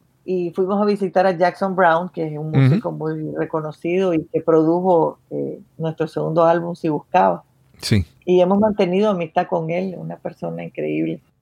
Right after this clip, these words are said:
Speaker 1: Y entonces fuimos a verlo tocar,
Speaker 2: Sí.
Speaker 1: eh,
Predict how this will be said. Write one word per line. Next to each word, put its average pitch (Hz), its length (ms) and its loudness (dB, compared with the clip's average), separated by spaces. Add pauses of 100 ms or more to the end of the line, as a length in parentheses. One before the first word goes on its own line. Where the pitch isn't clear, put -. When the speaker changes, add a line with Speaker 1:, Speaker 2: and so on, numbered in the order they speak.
(1300)
Speaker 1:
Y 196 180 4
entonces 202 400 2
fuimos 220 340 4
a 202 60 6
verlo 233 320 2
tocar, 208 520 0 (1040)
Speaker 2:
Sí. - 160 -4
Speaker 1:
eh, 156 420 -6